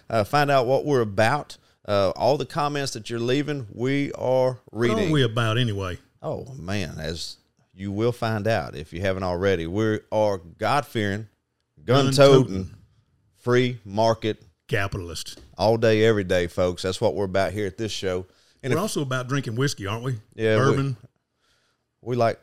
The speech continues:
Speaker 1: a lot of whiskey.
Speaker 2: We, we like alcohol. Alcohol's good.
Speaker 1: And
Speaker 2: What we
Speaker 1: I'll
Speaker 2: got, what, what we're gonna try out today?
Speaker 1: Today we're trying out Michter's Kentucky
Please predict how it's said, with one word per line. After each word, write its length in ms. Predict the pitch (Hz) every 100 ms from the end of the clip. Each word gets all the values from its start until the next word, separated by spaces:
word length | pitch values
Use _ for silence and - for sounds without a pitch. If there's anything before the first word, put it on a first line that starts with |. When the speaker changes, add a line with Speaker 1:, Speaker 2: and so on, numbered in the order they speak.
| _
Speaker 1:
a 60 | 87
lot 220 | 92 92
of 60 | 76
whiskey. 420 | 71 - - - _ _
Speaker 2:
We, 140 | 208
we 180 | 226 190
like 180 | 208 190
alcohol. 580 | 95 127 110 92 113 123 -
Alcohol's 360 | 196 165 123
good. 240 | 107 147 156 _
Speaker 1:
And 100 | 143
Speaker 2:
What 100 | 180
we 60 | 202
Speaker 1:
I'll 40 | 185
Speaker 2:
got, 20 | 196
what, 140 | 208 202
what 80 | 214
we're 80 | 208
gonna 120 | 190
try 240 | 175 156
out 100 | 147
today? 260 | 123 110 92 -
Speaker 1:
Today 280 | 165 196 233
we're 100 | 196
trying 320 | - 185 170
out 160 | 156 107
Michter's 800 | 113 151 190 185 156 170 - - - _ _ _ _
Kentucky 580 | - - 127 120 131